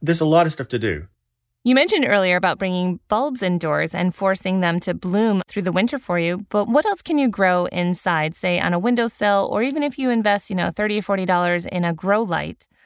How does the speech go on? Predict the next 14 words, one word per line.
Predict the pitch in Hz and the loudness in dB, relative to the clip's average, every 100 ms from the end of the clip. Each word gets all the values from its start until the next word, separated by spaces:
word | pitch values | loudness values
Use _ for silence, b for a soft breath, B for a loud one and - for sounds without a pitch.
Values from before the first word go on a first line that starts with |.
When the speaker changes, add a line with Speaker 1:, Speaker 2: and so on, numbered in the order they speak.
| b | b
Speaker 2:
What | 196 294 | -4 -4
can | - | 0
you | 427 | -2
still | 392 - 269 254 | 0 0 0 0
grow | 220 202 190 190 - | 0 0 0 -2 -4
through | 202 | -4
the | 185 | 0
winter | 170 175 185 | 0 0 0
other | - 254 | 0 0
than | 185 160 | 0 0
bulbs? | 156 151 - - _ _ _ _ | -2 -6 -10 -20 _ _ _ _
Speaker 1:
Well, | 127 202 196 104 87 - _ _ _ _ _ | 4 6 6 4 0 -12 _ _ _ _ _
almost | 117 107 101 | 0 0 0
anything. | 113 165 - - | 0 0 -2 -10